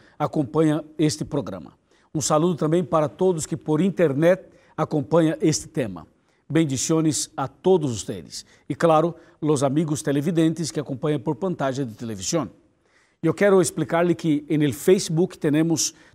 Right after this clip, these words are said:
todos los días un mensaje, un videíto para fortalecer la fe. Así que tú puedes verlo, mirarlo y puedes, eh, compartir con sus amigos. Es una forma de llevar esperanza a otras personas.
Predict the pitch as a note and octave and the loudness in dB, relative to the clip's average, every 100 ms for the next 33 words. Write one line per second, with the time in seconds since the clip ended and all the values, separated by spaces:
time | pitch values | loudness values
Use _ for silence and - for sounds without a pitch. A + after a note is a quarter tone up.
0 | _ G#3 A3 F#3+ D3 C3+ F3+ F3 - - | _ 6 6 6 4 4 2 2 -2 -6
1 | - G3 F3+ C#3 - D3+ D3 C#3+ F#3 F3 | 0 2 4 2 0 0 0 -4 -2 0
2 | D3+ E3 C#3 C#3 C#3+ E3 D3+ - - _ | 0 0 2 2 2 -2 -4 -6 -20 _
3 | _ D3+ D#3 D#3+ - G#3+ G#3 G#3 G3 - | _ 2 2 0 0 2 2 0 2 2
4 | G#3+ F3 A#3 D3 - _ _ _ - C#3 | 0 0 -2 -4 -6 _ _ _ -6 -4
5 | F3+ E3+ - F3+ F3 C3+ E3+ B2+ C#3+ D#3 | -2 -2 0 4 4 2 -6 -4 0 2
6 | F3+ A3 - - C3+ C3+ C3 C3+ E3 A3 | 2 0 -4 -6 -2 0 2 2 4 2
7 | A3 - _ F#3 F3 E3 E3 E3+ F3+ - | -2 -20 _ -2 0 4 4 4 -2 -4
8 | - D#3 C#3+ F3+ G#3 G#3+ G3+ B3+ B3+ C#3+ | -2 -2 -2 -2 0 0 -2 -2 -2 -2
9 | A#2+ C#3 A#2+ G#2+ D#2+ C2 - - _ _ | -6 -6 -6 -8 -10 -16 -20 -20 _ _
10 | _ _ D3+ D#3 F3+ - D3+ E3+ F#3+ E3 | _ _ 0 2 2 2 2 4 2 4
11 | C#3+ B2 A2 A2 A2+ C3+ C3 D#3 - E3 | 2 0 -2 -6 -4 -2 0 0 0 2
12 | F#3+ F3+ B2+ D3 D#3 - E3 A3 D3+ - | 2 0 -2 -4 -6 -6 0 0 0 -4
13 | - | -20